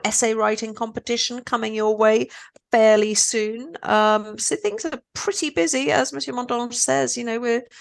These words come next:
we're moving, we're moving, and our juniors and seniors, many of them have lots of exam, uh, mock examinations coming up after the semester closes. So, you know, we're well into the second half of the year now.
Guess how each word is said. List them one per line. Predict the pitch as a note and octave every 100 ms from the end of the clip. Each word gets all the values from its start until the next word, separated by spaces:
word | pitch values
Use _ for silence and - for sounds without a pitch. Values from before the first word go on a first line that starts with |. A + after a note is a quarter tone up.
| - - -
we're | G#3+
moving, | A3+ B3 C4 A3+
we're | A3 A3
moving, | A#3 B3 A3+ G#3+ A3+ A3
and | F#3 G3 G3 G3+ G3 -
our | F#3 G3 G3 F#3+ -
juniors | A3+ A3+ G#3+ G3+
and | G#3 G3+
seniors, | - A3+ G#3+ G3+ G3 G3+
many | G3+ G#3
of | G#3 G#3
them | F#3+
have | G3 F#3+ F#3+
lots | G3 -
of | G3
exam, | F#3 F#3 G3+ G3+ G3+ G3+ - - - -
uh, | F#3
mock | G3+ G#3+ A3+
examinations | G3+ G#3 G3+ G3+ G#3 G3+ G3+ G3 -
coming | - G3 F#3
up | F#3 G#3+ -
after | F3+ G3+ - - G3
the | F#3+
semester | - G3 F#3+ F#3+ F#3
closes. | - F#3 F3+ F3 F3 E3+ G#3 - - -
So, | G#3 G3+
you | G#3 G#3 B3
know, | A#3 A#3+
we're | A3+ A3+ A3+
well | G#3 G3 A#3+ B3 A#3+
into | A#3+ A#3 A3 A3 G3+
the | G#3 G3+ G3+
second | - A3 G#3+ G3
half | G3 F#3+ F#3
of |
the | F#3+
year | F#3 E3+
now. | D#3 F2+